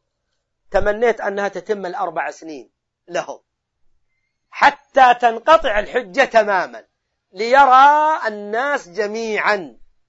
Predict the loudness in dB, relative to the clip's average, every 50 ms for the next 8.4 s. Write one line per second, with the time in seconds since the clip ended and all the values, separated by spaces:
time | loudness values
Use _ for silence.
0 | _ _ -6 -2 2 2 2 2 2 2 2 2 0 0 -2 -2 -4 -4 -4 -6
1 | -10 -10 -8 -10 -12 -12 -12 -16 -18 -18 -20 -20 -20 -20 -20 -20 -20 _ _ _
2 | _ _ _ _ _ _ _ _ _ _ _ _ _ _ _ _ _ _ _ _
3 | _ _ _ _ _ _ -20 -20 _ _ -8 -6 -6 -4 -4 -4 -4 -4 -6 -6
4 | -8 -12 -16 -18 -20 -20 -20 -20 _ _ _ -20 -20 -20 _ _ _ _ _ _
5 | _ _ _ _ _ _ _ _ _ _ _ _ _ _ _ _ -6 -6 -4 -6
6 | -10 -12 -14 -12 -14 -14 -12 -10 -10 -10 -8 -8 -10 -10 -10 -12 -14 -14 -14 -14
7 | -16 -16 -18 -18 -18 -16 -16 -16 -16 -16 -16 -16 -16 -16 -16 -14 -14 -12 -12 -12
8 | -10 -12 -12 -12 -14 -18 -20 -20